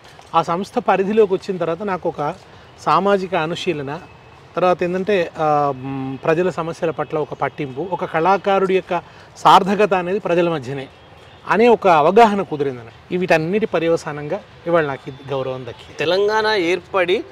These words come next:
Speaker 2: తొమ్మిది సంవత్సరాలు గడిచిపోయింది. అంటే ఇప్పటి వరకు మీకు ఓఎస్డీ పదవి ఉంది కానీ ఎలాంటి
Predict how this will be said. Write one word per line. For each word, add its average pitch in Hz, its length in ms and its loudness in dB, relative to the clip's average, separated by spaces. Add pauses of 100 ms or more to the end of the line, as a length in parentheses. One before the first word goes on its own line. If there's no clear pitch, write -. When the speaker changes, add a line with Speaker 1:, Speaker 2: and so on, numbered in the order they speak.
(240)
Speaker 2:
తొమ్మిది 196 280 0
సంవత్సరాలు 208 440 0
గడిచిపోయింది. 160 540 -2
అంటే - 380 -2
ఇప్పటి 185 360 -4
వరకు 240 380 2
మీకు 226 440 0 (300)
ఓఎస్డీ 202 460 0
పదవి 185 340 2
ఉంది 180 240 0
కానీ 208 340 0 (260)
ఎలాంటి 202 600 0